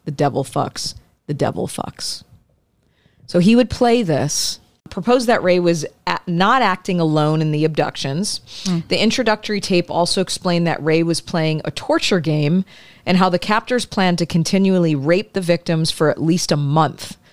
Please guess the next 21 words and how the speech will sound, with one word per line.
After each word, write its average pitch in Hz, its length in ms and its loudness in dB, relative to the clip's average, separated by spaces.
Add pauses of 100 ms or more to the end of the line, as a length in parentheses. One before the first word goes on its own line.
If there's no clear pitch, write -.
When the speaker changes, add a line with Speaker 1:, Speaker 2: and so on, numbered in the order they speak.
(340)
Speaker 1:
So - 160 2
the 175 100 2
tape 226 380 0 (140)
concluded 185 640 4
with 160 180 0
an 170 80 2
implicit 170 580 0
threat. - 560 -2 (720)
"Be 190 140 0
smart 220 540 2 (100)
and 190 160 4
be 190 120 4
a 185 60 4
survivor. 151 800 0 (260)
Don't 196 300 2
ever 220 200 2
scream. 165 600 0 (380)
Don't 185 380 0
talk 208 340 0
without 180 340 0
permission. 165 680 -2